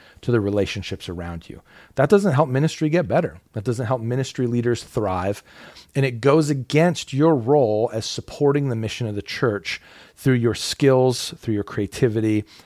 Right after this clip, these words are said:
and really why you were hired to be a part of the church in the first place. So if you're wrestling with stuff, if you're having a hard time figuring out where do these things live, use this chart, use this relationship cost matrix,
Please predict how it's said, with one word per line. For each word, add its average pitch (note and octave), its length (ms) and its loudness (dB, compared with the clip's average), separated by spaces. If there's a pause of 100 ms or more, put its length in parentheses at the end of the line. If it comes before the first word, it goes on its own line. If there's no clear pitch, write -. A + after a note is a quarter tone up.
(120)
and G2 360 -4
really A#2 220 2
why G2 240 0
you G#2 160 0
were F#2+ 100 -4
hired G#2 380 0
to G2 80 -4
be F#2 100 -4
a E2+ 60 -6
part F#2 200 -6
of F2 60 -8
the E2+ 80 -12
church - 360 -10
in F#2 120 -6
the F2+ 60 -6
first - 320 -8
place. - 360 -10 (520)
So D3+ 120 6
if D3 200 0
you're F#3 120 6
wrestling D#3+ 500 2
with F#2 100 -6
stuff, - 460 -10
if - 100 -14
you're A#2+ 80 -2
having D3+ 220 6
a D3 40 2
hard D3 240 4
time D3 240 0
figuring C#3 460 -2
out B2+ 220 0
where A2 160 2
do C3 80 2
these B2+ 240 -2
things A2+ 320 -4
live, G#2+ 340 0 (340)
use E3+ 340 2
this E3+ 180 0
chart, C#3 460 2
use D3+ 280 4
this C#3+ 260 0 (100)
relationship C3 640 -2
cost - 340 -4
matrix, A2+ 580 -6